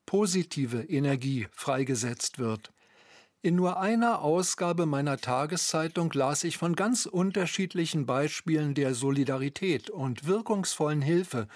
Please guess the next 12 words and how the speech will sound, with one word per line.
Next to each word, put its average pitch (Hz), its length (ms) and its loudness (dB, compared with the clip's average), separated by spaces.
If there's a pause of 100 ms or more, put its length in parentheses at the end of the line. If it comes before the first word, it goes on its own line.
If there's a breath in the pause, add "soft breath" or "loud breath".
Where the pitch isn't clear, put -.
(320 loud breath)
für 170 300 0
Ukrainerinnen 160 1000 0
und 156 200 -4
Ukrainer. 156 720 0 (600 soft breath)
Die 156 100 -2
praktische 220 800 -2
und 147 280 -2
schnelle 170 420 0
Hilfe 185 460 0
vieler 190 480 0
ist 170 240 -4
beeindruckend. 123 880 -2